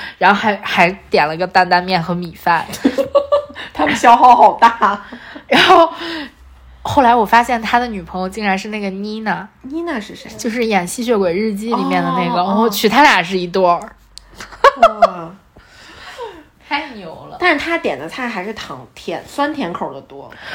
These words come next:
Speaker 1: 我觉得他们是不是就是比如说风大可以压住啊，<laughs> 就是增点儿肥。
Speaker 2: 他们消耗太大了。
Speaker 1: 我看他好像，他是，是不是在张家口那个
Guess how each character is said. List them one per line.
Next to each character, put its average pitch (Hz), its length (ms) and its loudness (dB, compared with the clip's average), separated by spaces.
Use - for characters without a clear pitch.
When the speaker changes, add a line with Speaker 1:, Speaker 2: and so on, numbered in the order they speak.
Speaker 1:
我 - 60 -12
觉 320 100 0
得 349 100 4
他 349 200 4
们 392 80 0
是 392 140 0
不 320 60 -2
是 262 340 -4
就 269 140 -2
是 254 40 0
比 220 60 -2
如 196 80 4
说 214 80 4
风 277 340 0
大 294 300 4
可 233 140 4
以 214 140 4
压 233 300 6
住 269 280 2
啊， 190 160 8
<laughs> - 40 -4
就 294 60 2
是 320 260 6
增 302 220 -2
点 294 120 6
儿 - 160 4
肥。 247 640 0
Speaker 2:
他 349 120 -4
们 349 100 -4
消 294 260 -2
耗 294 260 -8
太 247 60 -12
大 - 60 -18
了。 220 60 -6
Speaker 1:
我 - 40 -4
看 339 160 -4
他 339 180 0
好 339 80 -4
像， 208 180 -4
他 - 160 -10
是， 302 240 -16
是 - 200 -20
不 294 80 -12
是 285 80 -8
在 262 120 -4
张 262 240 -4
家 269 140 -4
口 196 320 -16
那 156 140 -20
个 - 280 -14